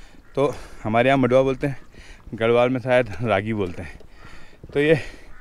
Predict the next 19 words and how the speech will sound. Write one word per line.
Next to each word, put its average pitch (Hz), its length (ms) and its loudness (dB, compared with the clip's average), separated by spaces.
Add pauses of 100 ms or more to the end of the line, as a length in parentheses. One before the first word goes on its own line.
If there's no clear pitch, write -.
(1040)
ब्लैक 151 340 4
कलर 147 180 4
का 143 120 6
आटा 135 180 2
था, 139 120 0
जो 139 160 2
आपका 131 300 2 (1200)
शुगर 123 380 0
हो 117 120 2
गया, 120 160 0
बीपी 113 260 -4
हो 117 100 0
गया, 120 160 0
इन 120 260 -4 (680)
जो, 110 140 -4
इस, - 400 -8 (140)
जो 113 120 -4
पेशेंट 113 400 -4
हैं 143 120 -4